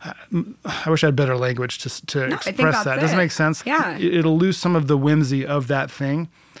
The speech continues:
Speaker 1: But I have so many things I wanna do, and I have so many hobbies, and those things enrich my life. So you can do a lot of stuff.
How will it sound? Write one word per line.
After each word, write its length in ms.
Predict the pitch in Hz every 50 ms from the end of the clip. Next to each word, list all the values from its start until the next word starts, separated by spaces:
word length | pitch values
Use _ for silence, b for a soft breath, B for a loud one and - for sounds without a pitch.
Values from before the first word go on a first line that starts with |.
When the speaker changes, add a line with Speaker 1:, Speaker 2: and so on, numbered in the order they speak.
| B B B B B
Speaker 1:
But 140 | 147 151 143
I 200 | 143 175 196 151
have 180 | 131 120 -
so 160 | - - 147
many 120 | 131 131 127
things 200 | - 135 135 123
I 60 | 135
wanna 260 | 127 127 127 127 123 123
do, 140 | 131 131
and 100 | 135 143
I 20 | 160
have 140 | 156 135 -
so 240 | - - 156 147
many 140 | 147 139 139
hobbies, 440 | 127 - 123 139 139 135 139 127 - -
and 120 | 160 143
those 200 | 143 151 135 -
things 240 | - 143 143 127 123
enrich 340 | 127 123 131 131 - - -
my 80 | 120
life. 220 | 117 120 127 123 -
So 100 | - 147
you 80 | 151
can 180 | - - 202 196
do 80 | 170 151
a 40 | 135
lot 140 | 123 117 -
of 80 | -
stuff. 420 | - - 147 - 82 - - -